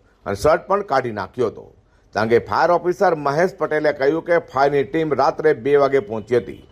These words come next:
ધવલ પાસે પથ્થર પણ હતો, જેથી મારી દેવાનો ડર હતો. ત્રણ કલાક સુધી રેલ વ્યવહાર અટકાતા ફાયર જવાન મુકેશ સૂર્યવંશી ઉપર ચડ્યો હતો.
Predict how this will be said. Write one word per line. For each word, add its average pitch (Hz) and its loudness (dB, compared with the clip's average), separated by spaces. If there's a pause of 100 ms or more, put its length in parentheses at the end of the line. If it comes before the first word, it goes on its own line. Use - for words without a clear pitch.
(360)
ધવલ 123 6
પાસે 123 -2
પથ્થર 190 -2
પણ 175 0
હતો, 147 -2 (420)
જેથી 123 -4
મારી 139 4
દેવાનો 165 2
ડર 143 2
હતો. 160 -4
ત્રણ 143 -8
કલાક 143 -2
સુધી 139 -6
રેલ 131 2
વ્યવહાર 123 2
અટકાતા 117 -2 (420)
ફાયર 165 0
જવાન 170 -2
મુકેશ 180 -2
સૂર્યવંશી 156 -4
ઉપર 160 0
ચડ્યો 139 2
હતો. - 2